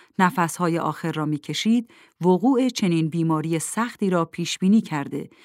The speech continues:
و گفته بود که مردان زیادی را تلف خواهد کرد. او گفت:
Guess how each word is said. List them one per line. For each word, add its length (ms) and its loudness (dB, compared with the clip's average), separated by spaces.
و 80 2
گفته 340 2
بود 240 2
که 160 0
مردان 640 4
زیادی 520 2
را 140 2
تلف 440 -2
خواهد 340 -8
کرد. 280 -12
او 220 4
گفت: 380 4